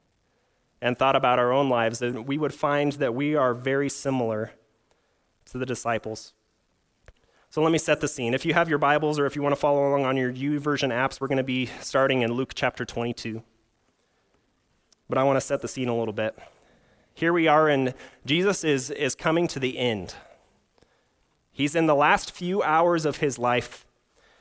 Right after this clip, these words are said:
And one of the things that he wanted to do, and it was kind of tradition for them at this time of year, was to get together and celebrate the Passover meal. So Jesus took his disciples and they went to, to the upper room, which was a place that was kind of secluded,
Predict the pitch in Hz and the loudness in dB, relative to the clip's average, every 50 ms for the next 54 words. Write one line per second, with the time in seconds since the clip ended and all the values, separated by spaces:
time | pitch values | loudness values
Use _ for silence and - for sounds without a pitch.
0 | _ _ _ _ _ _ _ _ _ _ - 127 135 151 170 180 185 185 175 - | _ _ _ _ _ _ _ _ _ _ -4 0 2 4 4 4 4 2 0 0
1 | 190 185 180 160 143 147 131 - 151 139 143 143 147 151 156 151 - 151 143 131 | 0 2 2 2 0 -2 -2 -2 -2 0 0 2 2 2 2 0 -4 -6 -6 -4
2 | 127 127 131 131 135 143 143 139 139 - - 175 175 160 147 - - 160 143 156 | -4 -2 0 0 2 2 2 0 -2 -2 -2 0 0 0 -2 -2 -4 -4 -2 0
3 | 175 - - 185 175 - 165 156 156 151 151 139 143 147 - - - 170 160 147 | 0 0 0 -2 -2 -2 -2 0 0 0 0 0 0 -2 -2 -2 -2 -2 0 0
4 | 135 135 139 143 147 147 143 139 - - 139 135 131 160 165 165 - 165 151 143 | -2 -2 -2 -2 -2 0 -2 -2 -2 -4 -6 -4 -4 -4 -4 -4 -6 -6 -2 0
5 | 143 151 151 160 170 180 180 - - - - _ _ _ _ _ _ _ - 139 | 0 2 2 2 2 0 0 -4 -10 -20 -20 _ _ _ _ _ _ _ -4 -4
6 | 131 - - 156 151 151 147 151 147 143 143 135 - - - 147 135 - - 147 | -2 0 0 2 2 2 2 0 0 0 0 -2 -4 -4 -4 -4 -4 -4 -4 -6
7 | 135 123 127 120 117 110 107 98 95 - _ _ _ _ _ _ _ _ _ _ | -4 -4 -4 -4 -2 -2 -4 -4 -6 -8 _ _ _ _ _ _ _ _ _ _
8 | _ _ _ _ _ _ _ _ - - 156 139 170 190 165 190 - - - 202 | _ _ _ _ _ _ _ _ -4 -2 -2 0 0 -2 0 -2 -4 -2 -2 -2
9 | 190 - 214 180 - 190 170 - 190 180 190 185 196 190 185 165 170 170 160 151 | 0 0 -2 -2 0 -2 -2 0 0 2 2 2 2 0 0 2 2 4 4 4
10 | 151 175 180 180 - - 185 180 175 170 - - 160 151 165 160 165 175 - 196 | 4 4 2 0 0 -2 0 0 0 0 -2 -2 -2 0 2 2 2 2 2 2
11 | 185 175 170 175 175 180 185 185 170 - - 160 156 147 - - 185 175 - - | 2 2 2 2 2 2 2 0 0 0 -2 -2 -2 -2 -2 0 0 0 0 0
12 | 190 165 160 147 - - 165 160 147 - 160 - - - 180 180 175 180 170 170 | -2 0 0 -2 0 0 0 0 0 -2 -4 -6 -4 -4 -4 -2 -2 -2 -2 -4